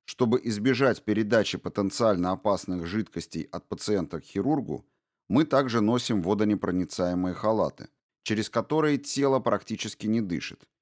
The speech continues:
из-за чего еще больше перегреваемся. В начале дня ремешок моих наручных часов туго застегнут на запястье, однако в операционные дни к вечеру часы часто съезжают к предплечью.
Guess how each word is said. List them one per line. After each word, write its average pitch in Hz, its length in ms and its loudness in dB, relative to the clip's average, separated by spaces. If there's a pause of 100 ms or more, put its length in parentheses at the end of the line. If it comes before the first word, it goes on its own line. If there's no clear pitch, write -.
(160)
из-за 82 220 -4
чего 90 300 -2
еще 85 220 -2
больше 92 360 -2
перегреваемся. 95 880 -2 (640)
В 73 100 -8
начале 110 460 2
дня 127 340 4
ремешок 101 480 2
моих 98 340 0
наручных 98 520 0
часов - 540 -4 (240)
туго 143 300 2
застегнут 107 640 2
на 101 100 2
запястье, 98 720 -2 (500)
однако 151 500 2
в 170 40 2
операционные 110 800 2
дни 107 300 2
к - 120 -14
вечеру 120 580 0
часы 113 480 -6
часто 92 480 -4
съезжают 71 680 -4
к - 100 -20
предплечью. - 720 -10